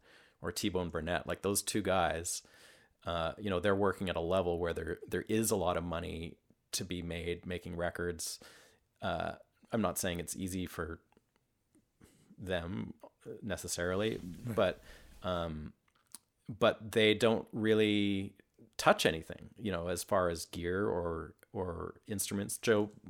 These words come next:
Speaker 1: might play guitar, a little bit of guitar on something, but, but for the most part, they are an old school producer, which I think is a really interesting job, and it's kind of a dying breed. And that's what I bring to the table is, like,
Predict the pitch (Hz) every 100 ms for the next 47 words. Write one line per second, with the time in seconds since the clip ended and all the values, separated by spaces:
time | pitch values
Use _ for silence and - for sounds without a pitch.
0 | 113 101 101 - - 92 87 - 90 90
1 | 98 95 87 85 98 92 107 110 104 120
2 | 113 95 - - - - - 117 127 113
3 | 131 147 - 107 101 - - - _ _
4 | 104 113 117 101 101 95 92 - - 98
5 | 95 104 101 - 110 95 - 92 131 87
6 | 82 87 85 95 95 90 87 90 82 92
7 | 95 - 85 85 90 95 82 - - 120
8 | 92 95 87 82 85 92 87 82 - 98
9 | 92 87 - - - _ 110 120 - 120
10 | 95 117 117 101 92 87 92 90 95 87
11 | 87 85 -